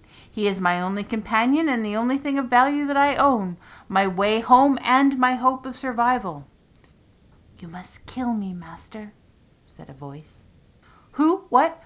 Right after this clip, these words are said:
Who's there? Who speaks to me?" the soldier called, afraid. For all the years he had served in the army, he had always cultivated a healthy fear of the unknown.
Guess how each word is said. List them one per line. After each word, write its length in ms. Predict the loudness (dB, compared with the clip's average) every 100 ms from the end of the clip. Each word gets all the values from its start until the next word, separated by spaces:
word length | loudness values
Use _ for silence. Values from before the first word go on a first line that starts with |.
| _
Who's 220 | -2 0
there? 280 | -2 -2 -4
Who 120 | -6
speaks 320 | -4 -4 -6 -4
to 120 | -2
me?" 260 | -2 -6 -12
the 100 | -6
soldier 340 | -4 -4 -6
called, 340 | -2 0 0 -6
afraid. 480 | -14 -12 -10 -12 -14 -20 -20 -20
For 180 | -10 0 6
all 260 | 6 6
the 100 | 0
years 520 | -2 -2 0 -2 -4
he 100 | -6
had 160 | -8 -8
served 400 | -6 -4 -4 -4
in 120 | -4
the 120 | -2
army, 480 | 0 0 -2 -6 -10 -18 -20 _
he 180 | 0 4
had 100 | 6
always 440 | 4 4 -2 -6
cultivated 800 | -4 -4 -4 -6 -6 -6 -8 -8 -12
a 60 |
healthy 580 | -10 0 0 0 -6 -12
fear 420 | -10 -8 -6 -6
of 120 | -10
the 100 | -10
unknown. 640 | -8 -6 -4 -4 -4 -6